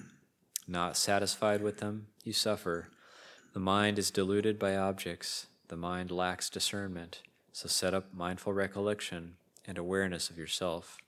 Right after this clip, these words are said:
We say that in all postures you should keep the meditation on Buddho in mind. Buddho means the one who knows, is arising continuously. When objects come,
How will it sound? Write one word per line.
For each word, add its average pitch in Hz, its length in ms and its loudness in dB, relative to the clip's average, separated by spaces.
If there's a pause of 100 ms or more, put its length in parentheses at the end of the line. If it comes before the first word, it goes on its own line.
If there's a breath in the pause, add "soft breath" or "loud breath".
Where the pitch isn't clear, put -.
(960 soft breath)
We 110 100 0
say 120 300 10
that 110 140 6
in 104 100 4
all 101 160 4
postures 101 680 -2
you 85 100 -8
should - 180 -8
keep 95 220 -4
the 92 80 -8
meditation 90 600 -4
on 87 200 -6 (300)
Buddho 90 500 0
in 82 160 -6
mind. 87 440 -6 (440)
Buddho 95 400 4
means 92 420 0
the 87 100 -2
one 85 200 -2
who 90 100 -6
knows, 95 600 0 (360)
is 92 140 -8
arising 87 480 0
continuously. 85 920 -4 (920 loud breath)
When 90 140 -2
objects 92 440 2
come, 104 380 -2